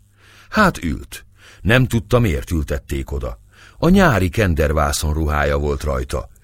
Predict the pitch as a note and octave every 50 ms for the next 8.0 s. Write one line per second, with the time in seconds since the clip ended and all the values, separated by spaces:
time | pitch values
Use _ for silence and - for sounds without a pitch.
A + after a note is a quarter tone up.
0 | - - - - E2+ F2 - A2+ A2+ A#2 A2+ A2 A2 G#2+ G#2+ A#2 C3+ C#3+ B2+ F#2+
1 | F2 D#2+ D#2 D2+ - - - D#2 E2+ F2+ F2 - - - - D3 C3 - C3 A#2
2 | - - F3 F3+ E3+ D3 B2+ A2+ A2 G#2+ G#2+ F#2+ F2+ E2+ E2 D2+ D2 C#2+ - -
3 | - C2+ D2+ F2+ G#2+ A#2+ - - - - F2 D#2+ C#2+ C#2+ C#2 C#2+ C2 - - C#2
4 | - - - - - - _ _ _ - - - - - - - - - C3 C3+
5 | C3+ - - - A#2 A2+ G2 A#2 A2+ - - F2+ C#2+ D#2 A2+ A2 G#2+ A2 G#2+ -
6 | - F#2 F2+ F2 F2 F2+ F2+ - - - F#2 F2+ E2+ - - G#2+ G#2+ G#2+ G2 -
7 | - - A2 F2 D2 C2 - - C2+ C2 C2 B1+ B1+ A#1+ A1 A1 A#1 - - -